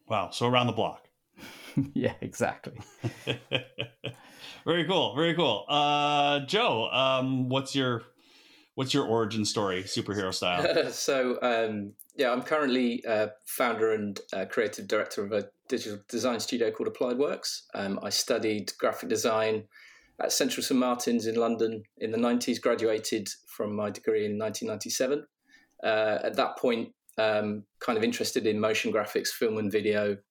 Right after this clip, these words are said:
Speaker 3: time-based type work. Um, did various things o-, on graduation in that area before founding Applied Works in two thousand and five. Um, we weren't really a,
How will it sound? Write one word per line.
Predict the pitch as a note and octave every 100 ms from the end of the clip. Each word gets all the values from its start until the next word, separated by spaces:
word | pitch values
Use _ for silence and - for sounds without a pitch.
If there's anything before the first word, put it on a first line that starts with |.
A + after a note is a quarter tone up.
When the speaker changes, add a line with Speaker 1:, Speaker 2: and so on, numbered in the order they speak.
| -
Speaker 3:
time-based | G#2+ G#2 G2+ G#2+ G2+ - - - _ -
type | G#2 E2
work. | G#2+ B2 - - - _ _ _
Um, | A#2 G#2+ G#2+ G#2 G#2+ - _
did | - A2+
various | A#2+ A#2 G#2+
things | A#2+ G#2+ - - -
o-, | A2 G#2+
on | A2
graduation | A2+ G#2+ A2 G#2 - G#2+
in |
that | G#2 G#2
area | A2 G#2+ G#2
before | G2+ - A2+ G#2+ G#2 G#2
founding | A2+ G#2+ G#2
Applied | G2+ A2+ G#2
Works | G#2+ - -
in | G2+ -
two | G#2+
thousand | A2 G#2+ G#2
and | G2+
five. | - B2 A#2+ A#2+ - - - - - - -
Um, | - G#2+ G#2+ G#2+ G#2+ -
we | A#2+
weren't | A#2+ C3+ A#2+
really | B2 C3 B2 A#2 A2
a, | G#2+ G#2